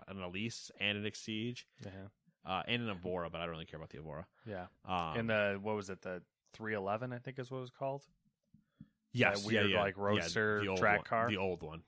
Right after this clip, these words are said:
Speaker 1: Yep.
Speaker 2: Yeah.
Speaker 1: Um, so yeah, there, I got my Lotuses. Uh, big fan of the twenty seventeen G T that's in there. The, I, I mean, all the G Ts of a Porsche G T three or anything, they all look the same, so I'm fine with all those.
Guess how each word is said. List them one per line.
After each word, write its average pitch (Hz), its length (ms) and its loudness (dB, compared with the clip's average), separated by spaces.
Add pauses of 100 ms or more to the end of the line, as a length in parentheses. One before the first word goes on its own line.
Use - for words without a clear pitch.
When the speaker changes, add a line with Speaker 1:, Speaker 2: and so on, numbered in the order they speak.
Speaker 1:
Yep. 90 140 0
Speaker 2:
Yeah. 85 160 -4 (840)
Speaker 1:
Um, 82 500 0 (380)
so - 120 -2
yeah, 104 220 4
there, 92 220 0
I 92 80 -4
got 95 120 -2
my 95 80 0
Lotuses. 92 1000 0 (120)
Uh, 82 400 -6 (400)
big 123 200 6
fan 117 240 4
of 107 100 2
the 95 240 2 (140)
twenty 110 200 2
seventeen 95 440 0
G 98 160 -2
T 107 240 -2
that's 101 220 -4
in 101 140 0
there. 98 360 0 (1200)
The, 87 880 -2 (120)
I, 92 140 -4 (100)
I 95 80 2
mean, 87 240 -4
all 95 180 0
the 85 100 -6
G 90 200 -4
Ts 87 340 -6
of 82 180 -10 (400)
a 87 120 -4
Porsche 90 400 -4
G 92 160 -4
T 90 180 -8
three 87 340 -6
or 80 120 -6
anything, 80 320 -12
they 80 60 -10
all 76 120 -10
look 78 140 -12
the - 80 -18
same, 76 260 -12
so - 120 -12
I'm 76 80 -16
fine 78 200 -8
with 73 100 -10
all 73 160 -10
those. 80 360 -8